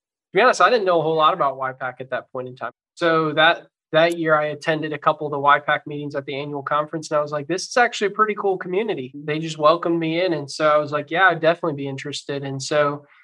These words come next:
after going through the application process and reading the questions, the value that I think I could bring to the Y pac, I went through my head, "Why wouldn't I be willing to give back?" 'Cause so many folks have invested in me, whether it's through mentorship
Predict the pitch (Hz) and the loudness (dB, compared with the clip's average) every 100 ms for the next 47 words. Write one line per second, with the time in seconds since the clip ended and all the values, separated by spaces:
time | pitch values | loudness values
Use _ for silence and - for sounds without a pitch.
0 | _ 143 143 - 185 165 160 139 147 143 | _ 0 0 0 -2 0 -2 -2 -4 2
1 | 147 151 151 151 151 165 156 143 143 - | 2 0 -4 -4 -4 -4 2 4 2 0
2 | 151 143 - - - 151 147 160 180 165 | 0 -2 -6 -8 -4 -2 0 0 2 2
3 | 160 - 147 160 170 160 - 151 135 139 | 0 2 2 2 -2 -6 -8 -10 0 4
4 | 151 160 156 147 147 139 139 151 139 131 | 6 4 0 -2 -2 -2 -4 -8 -2 2
5 | 175 180 180 151 143 139 143 139 135 131 | 2 0 -4 -4 -4 -6 -8 -4 0 0
6 | 139 143 139 139 _ 160 160 208 202 202 | 0 -2 -2 -4 _ -8 -6 -4 -4 -6
7 | 190 370 170 156 151 185 165 _ _ 151 | -4 0 2 0 0 -2 -2 _ _ 2
8 | 170 202 165 175 196 175 160 151 151 165 | 4 4 2 0 2 2 2 -2 -4 -2
9 | 160 151 156 143 151 165 - 156 - 160 | -2 -4 -6 0 2 2 -2 -8 -2 0
10 | 165 147 151 147 143 143 143 135 139 - | 0 0 -2 -2 -4 -6 -4 -2 -2 -2
11 | 151 143 135 135 131 139 143 143 139 - | -8 -6 -4 -4 -2 -2 -2 -4 -8 -6
12 | 139 139 139 147 143 - 143 | -2 -2 -2 -6 -6 -4 -4